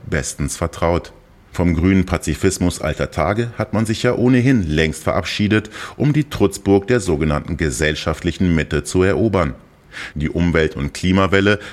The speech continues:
reitet man aber immer noch gekonnt. Das tat ja bislang auch niemandem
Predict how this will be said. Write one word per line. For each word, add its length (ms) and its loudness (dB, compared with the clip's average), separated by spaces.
reitet 380 0
man 160 2
aber 280 0
immer 200 0
noch 200 -2
gekonnt. 480 -2
Das 220 -6
tat 200 -2
ja 100 0
bislang 460 0
auch 220 -4
niemandem 520 0